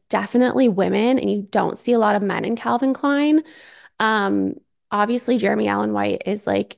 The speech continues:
in the midst of a giant campaign with them, so it makes absolute sense that he wore a custom Calvin Klein suit to the Golden Globes. Um,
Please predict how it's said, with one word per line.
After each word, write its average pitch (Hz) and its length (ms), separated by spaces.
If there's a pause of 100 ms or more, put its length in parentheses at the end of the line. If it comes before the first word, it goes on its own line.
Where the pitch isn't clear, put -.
(140)
in 202 160
the 202 80
midst 185 400
of 202 100
a 208 60
giant 202 420
campaign 202 480
with 214 160
them, 262 240
so 247 160
it - 80
makes - 480
absolute - 500
sense - 340
that - 100
he 208 440 (460)
wore 208 320
a 202 60
custom 208 440
Calvin 202 300
Klein 202 300
suit - 480
to 214 220
the 208 100
Golden 202 320
Globes. 226 560 (440)
Um, 196 540